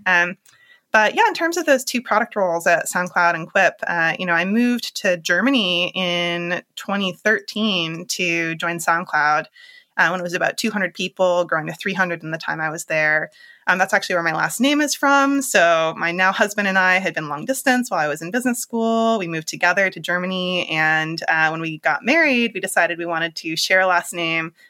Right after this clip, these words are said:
but he didn't want mine. I didn't want his. We chose Berlin, uh, because of our shared time there working at SoundCloud. So big touchstone in my life, amazing experience to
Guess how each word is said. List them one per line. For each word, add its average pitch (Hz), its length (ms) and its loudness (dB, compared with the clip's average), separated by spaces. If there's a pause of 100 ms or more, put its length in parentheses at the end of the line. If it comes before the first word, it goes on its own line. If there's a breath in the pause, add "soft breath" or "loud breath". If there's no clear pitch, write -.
but - 100 -12
he 156 100 -6
didn't 147 160 -2
want 143 140 -4
mine. 294 500 2
I 160 80 0
didn't 156 140 0
want 147 160 -6
his. 254 400 2
We - 80 -8
chose 170 320 -2
Berlin, 160 540 -6 (320)
uh, 156 180 4
because 160 220 -8
of 160 80 0
our 160 80 4
shared 170 320 0
time 160 240 2
there 151 160 2
working 160 260 -4
at - 80 -4
SoundCloud. - 580 -2
So 160 280 4 (160)
big 285 200 4
touchstone 226 380 2
in 208 100 0
my 202 140 2
life, 165 460 2 (140)
amazing 214 360 2
experience 175 600 -4
to 160 220 -8